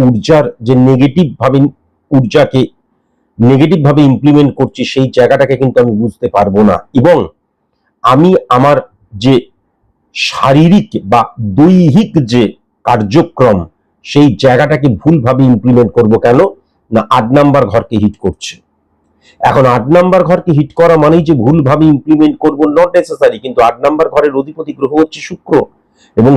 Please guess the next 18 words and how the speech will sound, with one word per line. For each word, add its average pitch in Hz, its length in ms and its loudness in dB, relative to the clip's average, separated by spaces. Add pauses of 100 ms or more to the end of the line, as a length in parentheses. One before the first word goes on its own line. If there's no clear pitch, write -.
সেই 143 140 2
শুক্রকে 156 540 -2
যদি 151 160 2
দেখা 131 260 0
যায় 156 120 2 (100)
থ্রি 151 180 2
নাইন 151 220 4
সিক্স - 240 -10 (100)
ফাইভ 160 160 -2 (100)
কানেকশনের 147 520 0
মধ্যে 135 220 2
দিয়ে 131 200 2
দুই 143 180 4
নাম্বার 139 320 2
ঘরকে 120 280 -2
হিট 117 200 -18
করছে, - 280 -12 (1080)
তাহলে 120 180 2